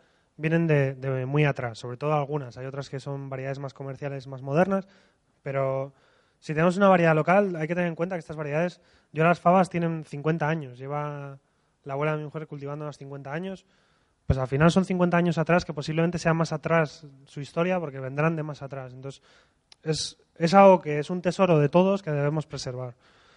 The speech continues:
Entonces, <clears throat> bueno, no voy a entrar demasiado en definiciones. Para el que esté interesado, tanto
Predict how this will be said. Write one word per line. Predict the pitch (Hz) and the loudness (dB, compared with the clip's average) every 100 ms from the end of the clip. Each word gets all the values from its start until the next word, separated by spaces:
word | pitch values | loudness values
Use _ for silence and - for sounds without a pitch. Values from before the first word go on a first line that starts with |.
| _ | _
Entonces, | 147 139 - _ _ _ | -6 -6 -12 _ _ _
<clears throat> | - - - _ _ _ _ _ | -6 -6 -8 _ _ _ _ _
bueno, | 156 143 | -4 -4
no | 139 | 2
voy | 156 | 6
a | 185 | 8
entrar | 185 175 | 8 8
demasiado | 165 156 - 156 147 | 6 2 4 4 6
en | 139 139 | 2 -4
definiciones. | 131 139 135 175 180 202 - _ _ _ _ | -8 -10 0 2 2 0 -8 _ _ _ _
Para | 143 | -2
el | 139 | -2
que | |
esté | 135 160 | -2 -2
interesado, | 160 151 165 175 170 156 | 0 -2 4 8 8 6
tanto | 147 139 139 135 135 135 | 2 -6 -6 -4 -4 -6